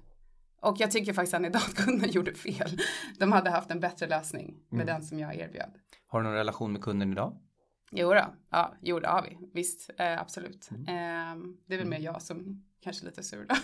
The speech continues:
Speaker 1: <laughs>
Speaker 2: Så du som är där ute nu och vet att den här resan inte blev av,
Speaker 1: <laughs>
Speaker 2: eh, du känner smärta.
Speaker 1: <laughs>
Speaker 2: Skämt åsido.
Speaker 1: Nej, jag är inte så hämndlysten faktiskt.
Speaker 2: Nej, det är
Speaker 1: Eh,
Speaker 2: bra.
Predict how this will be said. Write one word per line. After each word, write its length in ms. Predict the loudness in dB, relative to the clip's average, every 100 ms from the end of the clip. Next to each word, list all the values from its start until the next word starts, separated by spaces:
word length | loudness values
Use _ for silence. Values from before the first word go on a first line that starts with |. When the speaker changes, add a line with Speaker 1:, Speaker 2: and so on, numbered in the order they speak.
| -2
Speaker 1:
<laughs> 220 | -4 -2
Speaker 2:
Så 80 | 2
du 140 | 2
som 180 | 2 4
är 120 | 4
där 140 | 4 4
ute 280 | 2 2
nu 120 | 0 0
och 200 | 0 0
vet 280 | -2 -2 -4
att 120 | -4
den 100 | -2
här 160 | 0
resan 360 | 0 -2 -2 -4
inte 200 | -4 -4
blev 180 | -2 0
av, 300 | 0 0 0 0 -2 -4
Speaker 1:
<laughs> 280 | -6 -16 -8
Speaker 2:
eh, 200 | -2 0
du 100 | 0
känner 320 | -2 0 0 0
smärta. 640 | 0 2 0 -4 -2 -2 -2 6
Speaker 1:
<laughs> 1500 | 6 8 2 2 -2 -4 -2 -2 0 -2 -2 -4 0 2 8
Speaker 2:
Skämt 240 | 6 6
åsido. 160 | 4 6
Speaker 1:
Nej, 180 | 6
jag 120 | 8 8
är 40 |
inte 140 | 8
så 100 | 4
hämndlysten 640 | 8 8 6 0 -2 -2 -2
faktiskt. 540 | -2 -4 -6 -6 -6
Speaker 2:
Nej, 120 | 0 4
det 60 |
är 180 | 4
Speaker 1:
Eh, 60 |
Speaker 2:
bra. 0 | 4